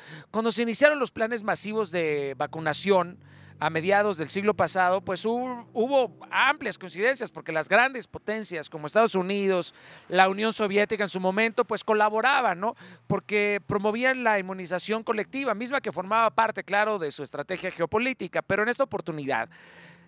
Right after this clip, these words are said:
eh, creo que es distinto, porque los grupos favorables, eh, se han encontrado con mucha agresividad.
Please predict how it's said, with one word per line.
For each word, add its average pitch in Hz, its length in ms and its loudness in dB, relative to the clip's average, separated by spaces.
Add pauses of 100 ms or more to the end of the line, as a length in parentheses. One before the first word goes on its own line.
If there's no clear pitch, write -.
(320)
eh, 175 260 0
creo 220 140 0
que 247 80 -2
es 202 80 -2
distinto, 175 500 -2
porque 160 240 -2
los 190 140 0
grupos 240 300 0
favorables, 170 1000 0
eh, 156 320 -6
se 190 140 -4
han 208 80 -2
encontrado 208 800 0
con 160 200 -12
mucha 220 260 -4
agresividad. 156 680 -2